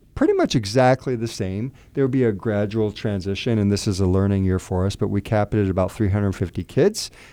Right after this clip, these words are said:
And obviously, it's a swim, bike, run, different distances for each, um, segment for kids, five to nine-year-olds and ten to fourteen-year-olds. And you can register on the Y M C A website.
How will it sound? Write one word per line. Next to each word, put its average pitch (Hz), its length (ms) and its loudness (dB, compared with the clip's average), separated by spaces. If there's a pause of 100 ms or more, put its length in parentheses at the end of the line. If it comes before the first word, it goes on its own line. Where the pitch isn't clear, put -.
And 113 100 2
obviously, 120 480 4
it's 110 160 0
a 101 160 2
swim, 120 340 0
bike, 110 360 2
run, 113 300 4
different 110 520 -2
distances 113 720 0
for 101 320 0
each, 113 440 2 (460)
um, 107 380 2
segment 120 640 0
for 107 260 0
kids, 120 340 -2
five 107 340 2
to 107 60 0
nine-year-olds 101 720 2
and 95 140 -2
ten 98 240 0
to 95 60 -2
fourteen-year-olds. 101 800 -2 (420)
And 104 420 4
you 104 80 2
can 107 160 0
register 101 720 2
on 98 160 -2
the 98 60 0
Y 98 180 2
M 98 100 2
C - 140 -2
A 95 60 2
website. 98 400 0